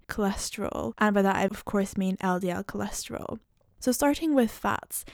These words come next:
this is something that I did not know until doing the Winchester plant-based nutrition course last year. I essentially thought that dietary cholesterol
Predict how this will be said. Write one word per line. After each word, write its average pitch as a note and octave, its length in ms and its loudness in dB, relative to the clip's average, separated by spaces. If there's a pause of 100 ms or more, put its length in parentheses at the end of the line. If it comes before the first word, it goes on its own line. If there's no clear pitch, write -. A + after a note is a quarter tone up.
(100)
this D4 140 2
is F#4 120 4
something C#4+ 320 8
that G#3 140 2
I G3+ 160 4
did G#3+ 260 2
not G#3+ 180 2
know G#3 240 6
until G3 400 2
doing G3 540 4
the F#3 300 2
Winchester G3 520 0
plant-based G3 480 -4
nutrition G3+ 420 -4
course F#3+ 320 -6
last F#3+ 360 -6
year. - 260 -2 (340)
I C4+ 140 6
essentially A#3 460 4
thought G3 340 2
that G3+ 180 -6
dietary A3 460 2
cholesterol - 760 -4